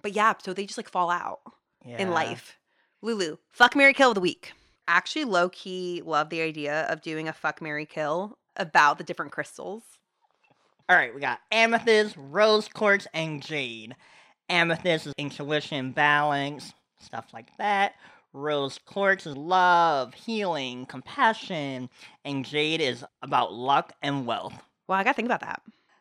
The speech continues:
Speaker 2: I feel like I'm just gonna describe my life right now. So I'm gonna kill amethyst. I am going to marry rose quartz, and I'm gonna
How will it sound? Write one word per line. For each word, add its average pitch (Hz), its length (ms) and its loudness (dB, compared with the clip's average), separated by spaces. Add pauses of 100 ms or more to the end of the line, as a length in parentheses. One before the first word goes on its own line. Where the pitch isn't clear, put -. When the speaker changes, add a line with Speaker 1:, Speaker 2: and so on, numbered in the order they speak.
(260)
Speaker 2:
I 156 60 -14
feel 175 220 -4
like 156 180 6
I'm 160 80 -2
just 160 140 -4
gonna 165 140 -4
describe 135 440 2
my 127 160 -2
life 110 260 -6
right 117 120 -10
now. 117 180 -8
So 147 120 -12
I'm 143 60 -8
gonna 131 140 -8
kill 196 380 -2
amethyst. 117 720 -6 (640)
I 135 340 -2
am 131 580 -6 (600)
going 143 500 -4 (320)
to 127 720 -8 (720)
marry 135 960 -2
rose 123 380 -6
quartz, 113 540 -8
and 120 120 -8
I'm 120 100 -6
gonna 113 220 -10